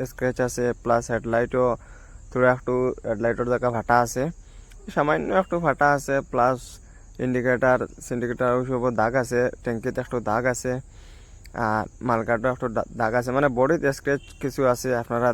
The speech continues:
দেখলে বুঝতে পারবা। ট্যাঙ্কি তো দাগ আছে, কিন্তু গাড়িটা চলছে কত কিলোমিটার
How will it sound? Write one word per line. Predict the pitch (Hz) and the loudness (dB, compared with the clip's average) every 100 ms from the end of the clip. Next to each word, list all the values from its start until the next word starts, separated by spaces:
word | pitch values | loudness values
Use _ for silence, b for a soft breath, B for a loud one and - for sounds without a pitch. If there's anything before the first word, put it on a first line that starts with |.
| 117 | 0
দেখলে | 120 123 113 | -2 -2 -4
বুঝতে | 117 123 | -4 0
পারবা। | 113 107 120 | 0 0 -2
ট্যাঙ্কি | 117 113 127 123 | -2 -2 -4 0
তো | 120 107 64 113 | 2 0 -4 -4
দাগ | 107 113 120 | -2 0 -2
আছে, | 123 147 B B B B | -4 -8 B B B B
কিন্তু | - 123 123 | -4 -2 2
গাড়িটা | 113 131 147 143 | 4 4 2 2
চলছে | 143 143 151 | 2 0 -2
কত | 135 - 131 | -2 -2 -2
কিলোমিটার | 131 127 127 | 0 0 0